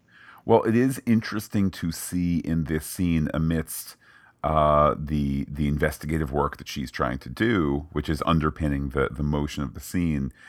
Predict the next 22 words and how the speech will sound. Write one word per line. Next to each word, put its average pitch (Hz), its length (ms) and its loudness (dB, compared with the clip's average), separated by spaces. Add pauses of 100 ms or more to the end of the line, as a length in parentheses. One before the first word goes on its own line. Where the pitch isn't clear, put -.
(140)
You 104 60 0
know, 101 40 4
we 90 100 4
get 90 160 6
all 87 80 4
this 76 160 -4
exposition 69 720 -2
from 67 360 -4
Treasury 67 480 -2
Secretary 64 640 -4
Henry 65 280 -6
Louis 62 240 -6
Gates 69 260 -4
Junior, 104 420 4
played 78 300 0
by 69 380 4 (300)
Henry 64 260 -4
Louis 64 200 -4
Gates - 280 -4
Junior. 95 480 2 (220)
<laughs> - 260 -10
Um, 78 540 6